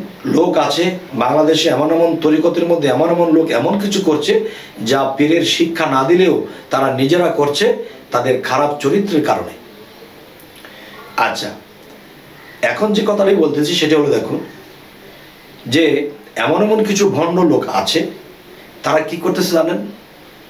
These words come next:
তারা জাহান্নামের কিছু কাজ করতেছে, তারা ভালো মনে করে। সেটা কি জানেন? একটা কুমারী নারীর প্রথম যখন মাসের জিনিসটা প্রকাশ হয়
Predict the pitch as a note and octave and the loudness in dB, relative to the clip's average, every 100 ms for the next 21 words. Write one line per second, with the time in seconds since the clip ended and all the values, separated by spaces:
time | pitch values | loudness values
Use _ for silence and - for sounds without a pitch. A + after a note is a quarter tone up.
0 | - - - - - - - - - B2+ | -20 -20 -20 -20 -20 -20 -20 -10 -2 -2
1 | B2 G2+ B2+ C#3+ C#3+ C3+ C3 D3 D3 - | 0 -2 -2 -2 0 0 0 0 0 0
2 | B2 - - G3 - G3 - - - B2+ | -2 -2 -2 0 0 0 -2 -8 -8 -2
3 | B2+ - B2+ C3+ C#3+ C3 G#2+ G2+ - - | -2 0 0 2 2 2 -2 -4 -8 -14
4 | - - - - E3 F#3+ F#3 D#3+ C3 - | -20 -20 -10 -2 0 2 2 0 -2 -8
5 | - - - - - - - - - G4 | -12 -20 -20 -20 -20 -20 -20 -20 -20 -18
6 | G4+ - - - - - - - - D#3 | -18 -18 -18 -18 -18 -20 -20 -14 -4 -4
7 | - F#3+ F#3+ F3+ - - - - - D3+ | -2 0 2 0 -4 -14 -20 -8 0 2
8 | E3 E3+ C#3+ A2+ A2+ C3 D3+ - - - | 4 2 2 2 2 0 0 -6 -12 -14
9 | - - - - - - - - - - | -20 -20 -20 -20 -20 -20 -20 -20 -20 -20
10 | - - C#3 D3 D3 G#3+ - E3+ - D#3 | -20 -6 0 0 0 -2 0 0 0 0
11 | C#3 C3 B2+ - C3+ A2 A#2+ B2+ B2 C3 | 2 2 2 2 0 2 0 0 0 0
12 | - - A#2+ C3 - A#2+ C#3+ | -2 -4 -2 -2 -2 0 0